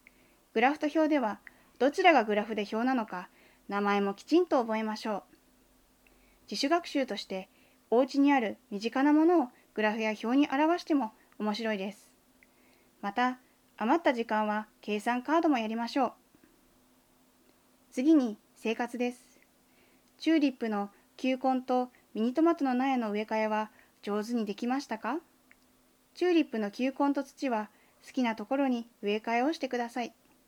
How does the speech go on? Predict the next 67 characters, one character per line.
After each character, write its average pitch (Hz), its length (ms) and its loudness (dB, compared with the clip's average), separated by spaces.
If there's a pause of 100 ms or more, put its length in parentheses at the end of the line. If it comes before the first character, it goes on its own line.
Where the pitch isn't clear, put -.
(1300)
最 294 220 4
後 247 120 0
に 202 240 -2 (280)
図 208 100 -10
工 254 220 4
で 277 160 2
す。 - 200 -20 (880)
自 208 120 -4
分 277 140 6
の 320 100 8
名 311 100 8
前 302 260 8
を 311 120 4 (280)
漢 262 220 2
字 302 80 2
で 339 100 2
書 311 120 0
け 339 100 0
る 285 120 2
人 220 200 -6
は、 180 200 -10 (360)
く - 80 -6
ま 302 140 6
さ 247 140 -2
ん 233 40 -2
の 208 80 -4
画 202 140 -2
用 254 140 2
紙 208 220 -6
に 190 140 -12 (400)
漢 208 220 -2
字 208 100 -6
で 208 260 -4
名 196 140 -8
前 220 220 -6
を 226 100 -8
書 277 80 -2
い 254 100 0
て 302 120 2
も 349 160 4
い 240 100 -4
い 214 40 -6
で 208 140 -6
す。 - 220 -20 (920)
習 233 160 4
っ 339 80 2
て 277 100 2
な 320 120 6
い 320 60 2
漢 226 200 -2
字 214 100 -4
は 208 220 -4 (300)
お 214 60 -10
友 233 220 0
達 262 220 0
が 269 60 2
読 226 140 2
め 262 120 2
る 320 100 4
よ 240 140 2
う 220 60 -2
に 196 240 -6 (440)
漢 226 180 0
字 233 80 -4
の 233 120 -2
横 226 240 -4
に 233 200 -2